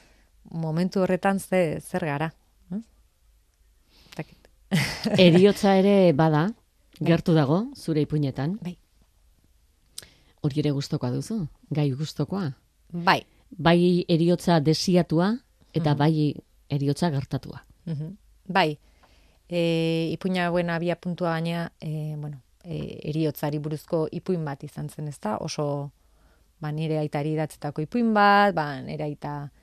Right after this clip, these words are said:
Speaker 1: bueno, oso gertu bizitako momentu bat izan zen. Orduan, ba,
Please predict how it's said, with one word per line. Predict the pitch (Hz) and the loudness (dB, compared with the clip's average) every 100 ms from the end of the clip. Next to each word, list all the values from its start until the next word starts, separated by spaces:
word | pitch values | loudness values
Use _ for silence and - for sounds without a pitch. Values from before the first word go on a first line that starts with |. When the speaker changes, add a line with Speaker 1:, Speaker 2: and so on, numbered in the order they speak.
| _ _ _ _ | _ _ _ _
Speaker 1:
bueno, | - - - _ _ _ - _ | -12 -12 -14 _ _ _ -20 _
oso | - 226 240 202 | -4 2 6 8
gertu | 208 202 214 | 6 4 2
bizitako | 185 190 196 185 196 190 190 180 165 | 0 0 0 2 4 4 6 4 2
momentu | 165 180 185 180 | 0 -2 -2 0
bat | 170 165 | 0 0
izan | 175 220 226 | -2 0 0
zen. | - 226 233 226 - _ _ _ _ _ - | 0 0 0 -4 -12 _ _ _ _ _ -8
Orduan, | 170 170 196 202 202 202 202 202 - _ _ - - | -6 -2 0 2 2 2 0 -2 -6 _ _ -18 -4
ba, | 185 180 175 170 | 2 4 4 0